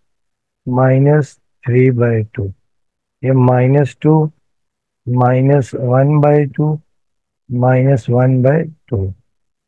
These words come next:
और ये आपके पास आ गया वन, वन बाई टू और वन बाई टू, ये आपके पास आ जाएगा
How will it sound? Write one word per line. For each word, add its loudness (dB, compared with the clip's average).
और 0
ये 4
आपके 0
पास 2
आ 2
गया 2
वन, 0
वन 2
बाई 2
टू 0
और 2
वन 2
बाई 0
टू, -6
ये 2
आपके 0
पास 0
आ 2
जाएगा 2